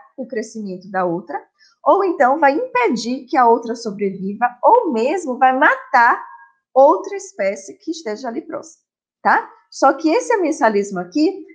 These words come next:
percebe a diferença dele pro pre-, pra predação? Na predação,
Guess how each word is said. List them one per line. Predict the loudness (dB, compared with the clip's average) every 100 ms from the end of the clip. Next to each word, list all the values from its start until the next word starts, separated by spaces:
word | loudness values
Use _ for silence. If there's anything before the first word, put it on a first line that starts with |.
| _
percebe | 2 2 2 2 4
a | 2
diferença | 2 2 2 -2 -8 -4
dele | 4 6 6
pro | 0 -2
pre-, | 0 0
pra | 0 0
predação? | 0 -2 -4 -2 0 0 -6 _ _ _
Na | -6
predação, | 0 2 2 0 0 0 0